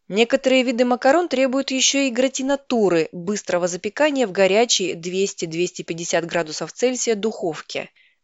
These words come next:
Так снаружи образуется аппетитная корочка, а внутри паста остается мягкой. Макаронный выпуск, часть третья. Классические соусы к пасте. Томатный.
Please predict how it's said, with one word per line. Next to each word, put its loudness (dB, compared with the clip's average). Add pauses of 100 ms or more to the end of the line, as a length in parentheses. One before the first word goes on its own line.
(100)
Так 4
снаружи 2
образуется 2
аппетитная -2
корочка, 2
а 0
внутри -6 (100)
паста -4
остается -8 (160)
мягкой. -12 (3250)
Макаронный -4
выпуск, -8
часть -6
третья. -6 (300)
Классические -6
соусы -8
к -20
пасте. -8 (1040)
Томатный. -4